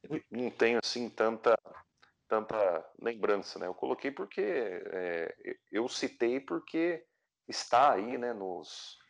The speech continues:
no, entre os fãs, né, de, de seriados japoneses, quando a maioria cita esses quatro, né, que é Jaspion,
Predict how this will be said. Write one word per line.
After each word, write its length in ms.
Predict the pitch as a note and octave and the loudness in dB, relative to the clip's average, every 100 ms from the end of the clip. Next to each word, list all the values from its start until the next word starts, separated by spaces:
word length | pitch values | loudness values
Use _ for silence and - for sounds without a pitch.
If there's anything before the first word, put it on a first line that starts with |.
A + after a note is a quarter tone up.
| _ _ _ | _ _ _
no, 140 | F#2+ - | -10 -6
entre 260 | A2 A#2+ | -4 -2
os 140 | - - | -4 -4
fãs, 420 | - G2+ C#3 G2 | 4 4 4 2
né, 200 | G2+ A2+ | -2 -4
de, 260 | F2+ E2+ D#2+ | -6 -10 -10
de 200 | E2+ E2 | -10 -10
seriados 540 | - F#2+ F#2 F#2 F2+ | -2 2 4 4 0
japoneses, 760 | F#2 - F2 D#2+ G2 A#2+ C3+ - | -8 -6 -8 -4 -4 -4 -8 -2
quando 400 | - A#2+ D#3 F2 _ _ _ _ _ _ | 0 0 -4 -14 _ _ _ _ _ _
a 80 | - | 0
maioria 360 | B2 B2+ A2+ | 2 2 2
cita 360 | C#3+ - D3 D#3 | -2 -2 -2 0
esses 280 | D#3 - - | -2 -4 -6
quatro, 500 | - A2 G#2+ - E2 | 4 6 6 0 -6
né, 220 | F2+ F#2 | -6 -8
que 120 | - E2+ | -6 -4
é 420 | D#2+ D#2 D2+ E2+ _ _ _ _ | -4 -6 -10 -16 _ _ _ _
Jaspion, 680 | F#2+ F#2 F#2 F2 E2+ - | 0 2 2 0 -4 -4